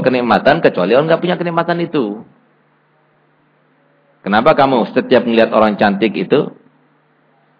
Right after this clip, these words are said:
paham? Rada-rada ngiler gitu. Karena kamu pengen cantik seperti dia. Berarti kamu tahu diri. Tahu kan, tahu diri? Bahwasanya? Nah, gitu.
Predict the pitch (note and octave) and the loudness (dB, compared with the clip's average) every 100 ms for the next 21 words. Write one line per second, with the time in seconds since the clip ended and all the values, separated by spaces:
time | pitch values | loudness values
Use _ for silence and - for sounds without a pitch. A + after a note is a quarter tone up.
0 | _ _ - - A2+ D#3+ F3 - _ _ | _ _ -8 0 0 0 -6 -12 _ _
1 | _ _ - _ _ _ - - F#2+ A2 | _ _ -20 _ _ _ -16 -2 4 4
2 | G#2 A2 G#2+ G2+ A2 A2 G#2+ G#2 F#2 F2+ | 6 6 6 4 4 4 4 6 4 2
3 | F2+ D#2+ - _ _ _ - F2+ G#2 G2 | -2 -6 -12 _ _ _ -8 -2 0 2
4 | B2+ D3+ B2 D3+ F3+ F#3+ - _ _ _ | 0 0 -2 -2 -4 -8 -14 _ _ _
5 | _ _ _ - A2+ B2 B2 - A#2+ A#2 | _ _ _ -4 -2 0 -2 -2 -2 0
6 | G2+ B2 G#2 F2 F2 F2+ A#2+ C#3 D3 C3+ | -2 0 0 0 -2 -2 0 0 2 2
7 | B2 C3 B2 G2 - - _ _ _ _ | 4 2 2 0 -4 -14 _ _ _ _
8 | _ _ _ _ _ _ _ _ _ - | _ _ _ _ _ _ _ _ _ -2
9 | G#2+ G2+ C3+ B2 A2 A#2+ E3+ - - _ | 2 4 4 2 2 0 -4 -6 -20 _
10 | _ _ _ _ _ _ _ _ _ _ | _ _ _ _ _ _ _ _ _ _
11 | _ F2+ F#2 G2+ A2 D3 G#3+ - - - | _ 0 2 2 2 2 -2 -8 -20 -20
12 | _ - - _ _ _ _ _ - _ | _ -20 -20 _ _ _ _ _ -20 _
13 | - D#2+ F#2 F#2+ | -10 -2 2 2